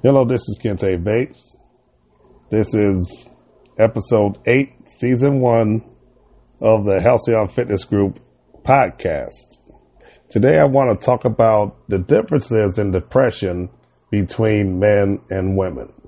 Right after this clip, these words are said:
This is that time of year where depression rates skyrocket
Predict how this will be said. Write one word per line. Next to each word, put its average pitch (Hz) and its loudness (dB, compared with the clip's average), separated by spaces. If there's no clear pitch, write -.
This 123 2
is 113 -2
that 120 2
time 117 0
of 110 0
year 107 2
where 104 2
depression 104 -2
rates 104 -2
skyrocket 98 -2